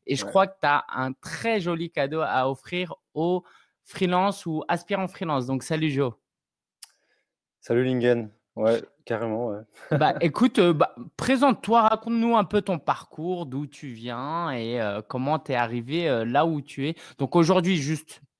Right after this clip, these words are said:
Speaker 1: pour moi, c'est évident, mais ça l'est pas pour tout le monde. Tu formes principalement des freelances,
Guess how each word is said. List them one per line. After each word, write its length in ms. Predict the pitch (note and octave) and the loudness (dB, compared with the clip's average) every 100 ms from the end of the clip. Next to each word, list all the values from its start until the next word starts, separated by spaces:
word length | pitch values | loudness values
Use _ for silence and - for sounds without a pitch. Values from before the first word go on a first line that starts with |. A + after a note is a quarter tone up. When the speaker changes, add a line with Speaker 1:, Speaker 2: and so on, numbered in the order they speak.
| _ | _
Speaker 1:
pour 100 | C3 | -4
moi, 180 | C3 C#3 | 0 0
c'est 160 | - | -2
évident, 320 | C3 C3 C#3 A#2+ | -8 -2 -2 -2
mais 80 | |
ça 140 | A2 A2+ | -4 -6
l'est 100 | A2+ | -6
pas 140 | A2+ B2+ | -6 -8
pour 160 | C#3 | -8
tout 100 | C#3 | -6
le 40 | D#3 | -6
monde. 140 | D3+ - - - | -6 -8 -20 -4
Tu 140 | C#3+ | -4
formes 480 | - G#3 G3+ E3+ - | -2 4 4 4 -2
principalement 680 | - E3+ D#3+ D#3 E3 D#3 D3 | -4 -4 -4 -2 0 0 -2
des 100 | B2 | -2
freelances, 500 | - C#3+ D3 C4 - | -6 -8 -6 -8 -12